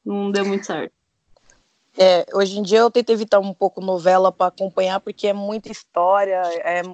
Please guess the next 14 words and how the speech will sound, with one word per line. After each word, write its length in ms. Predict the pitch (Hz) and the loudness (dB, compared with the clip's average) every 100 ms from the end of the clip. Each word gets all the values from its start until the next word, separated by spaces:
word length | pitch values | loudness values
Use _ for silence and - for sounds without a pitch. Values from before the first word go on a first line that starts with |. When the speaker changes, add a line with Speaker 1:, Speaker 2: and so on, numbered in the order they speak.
| - | -12
Speaker 2:
é 60 | 175 | -10
muita 340 | 185 196 208 | -10 -6 -6
coisa, 420 | - - 185 208 | -6 -8 -4 -2
a 20 | |
não 100 | 233 | -2
ser 120 | 247 247 | -2 -2
que 60 | |
a 40 | 247 | 0
história 220 | 240 233 | 0 0
seja 220 | 240 233 | -2 -4
focada 360 | - - 214 226 | -4 0 0 0
nesse, 300 | 220 - 214 | -8 -10 -12
nesse 540 | 214 202 202 202 220 | -12 -10 -8 -8 -4
casal. 320 | 226 214 180 | -4 -2 -4